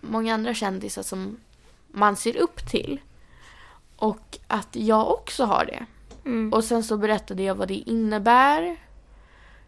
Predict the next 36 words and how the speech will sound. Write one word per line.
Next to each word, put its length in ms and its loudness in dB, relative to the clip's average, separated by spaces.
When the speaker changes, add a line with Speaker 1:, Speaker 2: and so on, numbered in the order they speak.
Speaker 1:
Och 140 -4
att 100 -6
jag 100 6
har 60 4
svårt 320 0
att 60 -2
läsa 300 4
och 40 -8
skriva, 300 -2
men 200 -2
att 160 -6
jag 440 0
jobbar 320 0
på 140 -2
lite 240 2
annorlunda 520 0
sätt. 400 0
Hur 120 0
tyckte 320 -2
du 160 2
det 120 2
kändes, 360 -2
Simon? 320 -12
Speaker 2:
Alltså, 220 -2
jag 160 4
var 80 4
inte 200 6
direkt 640 -2
rädd 560 0
att 160 -2
liksom 300 -6
berätta 560 -4
att 140 -8
jag 80 -2
hade 180 0
dyslexi. 640 -2